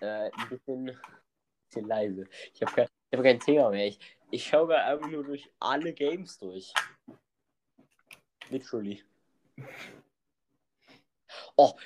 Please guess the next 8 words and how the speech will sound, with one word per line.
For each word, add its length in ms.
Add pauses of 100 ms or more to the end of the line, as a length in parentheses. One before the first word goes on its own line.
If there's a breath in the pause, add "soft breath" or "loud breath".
hier 160
ist, 140 (120 loud breath)
hier 180
ist 180 (160 soft breath)
Resident 800
Evil 340
Knievel, 760
Biohazard. 880